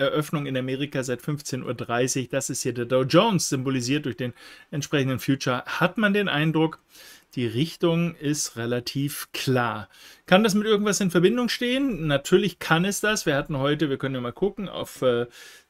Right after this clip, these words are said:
äh, den Kalender. Wir hatten um vierzehn Uhr dreißig hatten wir Daten, die sind durchaus wichtig eingeschätzt worden. Das sind die Einzelhandelsumsätze, Retail Sales in Amerika.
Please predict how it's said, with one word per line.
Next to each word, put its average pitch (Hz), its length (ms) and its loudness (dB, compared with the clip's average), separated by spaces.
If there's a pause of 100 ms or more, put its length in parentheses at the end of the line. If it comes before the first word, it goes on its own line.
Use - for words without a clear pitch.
(120)
äh, 123 340 0
den 127 260 -2
Kalender. 160 420 2
Wir 156 100 2
hatten 151 120 -4
um 139 140 -4
vierzehn 254 420 -2
Uhr 175 80 0
dreißig 160 480 0
hatten 160 160 -2
wir 143 80 0
Daten, 160 380 0
die 160 80 2
sind 160 180 -2
durchaus 139 320 -2
wichtig 139 320 -2
eingeschätzt 139 480 -4
worden. 120 280 -2
Das 117 120 -4
sind 123 180 -6
die 123 140 -4 (460)
Einzelhandelsumsätze, 120 1600 -4
Retail 131 640 -2
Sales 131 540 -2
in 143 100 -6
Amerika. 135 640 -2